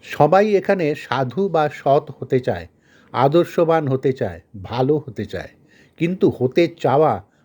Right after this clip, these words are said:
আর হওয়া এক নয়। সাধু হওয়ার যে পথ, সেটা কোনো গ্রন্থে নেই, গুরু মহানের মুখের বাণীতে নেই।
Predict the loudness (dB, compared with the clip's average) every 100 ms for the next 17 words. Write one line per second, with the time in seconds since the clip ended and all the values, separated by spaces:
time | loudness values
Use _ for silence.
0 | -6 -4 -4 0 4 4 2 -6 _ -6
1 | -6 -6 -12 -12 -18 _ _ _ _ _
2 | -8 2 2 2 2 2 4 2 -2 -2
3 | -2 0 0 0 -6 _ _ _ -6 -2
4 | 2 2 2 -2 -2 0 -2 -2 0 0
5 | 0 -6 -12 _ _ -12 -2 4 4 4
6 | -2 0 0 0 -2 0 -2 0 -2 0
7 | -2 -2 -2 -4